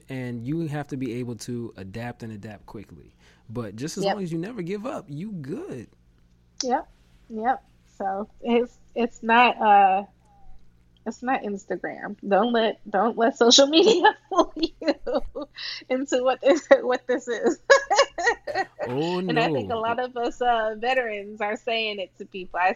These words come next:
Speaker 2: I seen an interview today, and the agent was like, uh, "If you think you getting rich, like, off of one deal, mm-mm." The average real estate agent makes,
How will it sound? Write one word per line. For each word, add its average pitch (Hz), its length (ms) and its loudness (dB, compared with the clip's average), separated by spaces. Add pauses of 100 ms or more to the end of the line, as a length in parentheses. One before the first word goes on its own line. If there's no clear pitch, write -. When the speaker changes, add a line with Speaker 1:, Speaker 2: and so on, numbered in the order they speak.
Speaker 2:
I 202 120 -6
seen 220 280 -10
an 196 60 -8
interview 214 480 -6
today, 202 420 0
and 180 160 -10 (340)
the - 80 2
agent 208 320 4
was 196 260 -2
like, 180 360 4 (400)
uh, 180 480 4 (140)
"If 196 160 -10
you 262 140 -4
think 311 240 -8
you 294 180 -4
getting 262 220 -2 (160)
rich, 269 420 2
like, 190 400 4 (240)
off 226 180 4
of 226 80 -2
one 247 260 -4
deal, 220 420 -4 (1040)
mm-mm." 180 380 -14 (120)
The - 180 2
average 285 520 4
real 240 200 0
estate 208 400 0
agent 185 480 -6
makes, - 760 -6